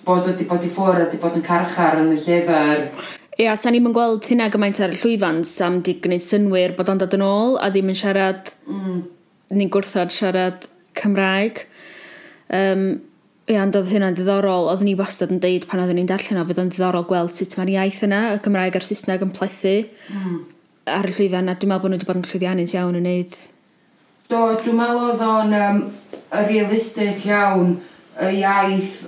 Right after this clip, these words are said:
Speaker 1: oedd, yym, pobl yn siarad, yym, fatha Iola, o Iola yn siarad Cymraeg, a pam oedd hi'n siarad efo pobl oedd ddim yn siarad Cymraeg, ond oedd yn dall Cymraeg, oedd hi'n mynd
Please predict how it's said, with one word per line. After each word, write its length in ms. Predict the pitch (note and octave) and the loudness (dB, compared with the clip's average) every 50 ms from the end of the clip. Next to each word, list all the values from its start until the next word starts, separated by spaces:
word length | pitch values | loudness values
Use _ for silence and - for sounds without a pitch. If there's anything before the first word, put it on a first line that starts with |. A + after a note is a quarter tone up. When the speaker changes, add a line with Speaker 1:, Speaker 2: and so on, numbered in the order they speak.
| - | -16
Speaker 1:
oedd, 640 | - - - - F3 F3 F3 F3 F3+ F3 E3+ - F3 | -12 -6 -2 2 4 4 4 4 4 2 2 0 0
yym, 380 | F3+ F3+ F3+ F3+ F3+ F3 F3+ F3 | 0 2 2 2 2 2 2 0
pobl 340 | - F#3+ F#3+ F#3+ F#3 F3+ F3+ | 0 -2 -4 -2 -2 0 0
yn 100 | F3+ F3 | 0 0
siarad, 800 | F3 - F#3 F3+ F#3 F#3+ F#3 F3 E3 E3 D#3+ E3 E3 D#3 D#3 - - - - - - _ _ _ - | -2 -2 -2 0 0 0 0 2 2 2 2 2 0 -2 -4 -8 -12 -20 -20 -20 -20 _ _ _ -2
yym, 420 | E3 F3+ F3+ F3+ F3+ F3+ F3+ F3+ - - | 0 0 2 2 2 2 2 2 0 -2
fatha 400 | - F3+ F#3+ F#3+ - G#3 G3+ G3+ | -2 -2 -2 -2 -2 -2 0 0
Iola, 460 | G3+ G#3 G#3 G#3 G#3 G#3 G3 F3 F3 E3 D#3+ - | 2 4 4 4 4 4 4 4 4 4 4 4
o 100 | F3 F3+ F3+ | 4 2 2
Iola 480 | F3+ F#3 F#3+ G3 G3+ G3+ G3 F#3 F3+ F3+ F3 - - | 2 2 2 2 0 2 2 4 4 4 4 2 2
yn 120 | F3 F3 F3 | 0 0 0
siarad 420 | F3 - G3 F#3+ F#3+ F#3+ F#3 - | 0 0 0 0 0 0 -2 -4
Cymraeg, 840 | - F3+ F#3+ F#3 F#3+ G3 F#3+ F#3 F3+ F3 D#3+ D#3 D#3 D3+ D3+ - - - - - - - | -4 -4 -2 2 2 4 4 6 6 6 6 4 4 4 2 0 -6 -14 -20 -20 -20 -10
a 160 | - E3+ E3+ | -4 -4 -2
pam 320 | F3 F3+ F#3 F#3 G3 F#3+ | 0 2 2 2 2 2
oedd 180 | F#3+ F#3+ F#3 F#3+ | 2 2 2 0
hi'n 140 | F#3+ F#3+ F#3+ | 0 0 -2
siarad 560 | F#3+ - G3+ F#3+ F#3+ F#3+ F#3+ F#3+ F3+ - - - - - - | 0 0 0 2 2 2 2 2 0 -2 -6 -10 -16 -18 -8
efo 280 | - F3+ F#3 F3+ E3+ - | -4 -4 -2 -2 -4 -4
pobl 380 | - G#3 G3 F#3 G3 F#3 F3+ F3+ | -4 -4 -4 0 0 2 2 2
oedd 340 | D3 - E3+ F3 E3 D3+ | 2 2 2 0 0 0
ddim 260 | D#3+ F#3 F#3 F#3 F#3 F3+ | 0 0 0 2 2 2
yn 200 | F3+ F3+ F3+ F3 D#3 - - | 2 2 2 2 0 -2 -4
siarad 600 | - - - G3 F#3+ F#3 F#3+ F#3+ F#3+ F3+ F3+ - - | -8 -10 -4 -2 0 0 2 2 2 0 0 -2 -2
Cymraeg, 720 | E3+ F3 E3+ F3+ F3 F3 E3+ E3 D#3 D#3 D3+ D3+ D3+ - - - - - - | -2 -2 0 2 2 4 4 4 4 4 2 2 0 -4 -10 -18 -20 -20 -10
ond 200 | - E3 E3+ F3 | -6 -4 -2 0
oedd 140 | F3+ F3 E3+ | 0 0 0
yn 120 | F3 F3 | 0 0
dall 340 | F3+ F3+ F3+ F3+ F3+ F3 F3 - | 0 2 2 2 2 2 0 -2
Cymraeg, 520 | - F#3 F3 F3+ F3+ F3+ F3+ F3+ E3+ F3 | -2 -2 0 2 2 4 4 2 2 0
oedd 120 | E3+ D#3+ | 0 0
hi'n 120 | E3+ E3+ F3 | 2 2 2
mynd 400 | F3 F3 F3 F3 F3 D#3+ - | 2 2 2 2 0 0 -2